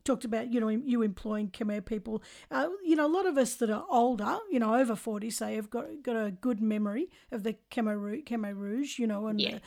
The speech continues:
Speaker 1: the horrible s-, uh, stuff that they did in Cambodia. And a lot of people have probably still, um,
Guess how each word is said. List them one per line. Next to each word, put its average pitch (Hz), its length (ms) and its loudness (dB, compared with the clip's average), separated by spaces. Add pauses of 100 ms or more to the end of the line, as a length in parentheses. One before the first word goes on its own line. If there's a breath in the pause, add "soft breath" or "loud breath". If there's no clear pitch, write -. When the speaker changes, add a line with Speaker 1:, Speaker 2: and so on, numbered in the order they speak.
(160 loud breath)
Speaker 1:
the - 40 -10
horrible 202 600 2
s-, - 200 -10 (160)
uh, 208 220 -4
stuff 196 320 -6
that 269 200 -10
they 214 120 -2
did 196 220 -6
in 208 120 -6
Cambodia. 208 520 -6 (320 loud breath)
And 254 100 4
a 240 60 6
lot 233 260 4
of 247 140 0
people 214 320 -2
have 202 100 -6
probably 208 260 -6
still, 208 460 -2 (460 loud breath)
um, 208 480 -2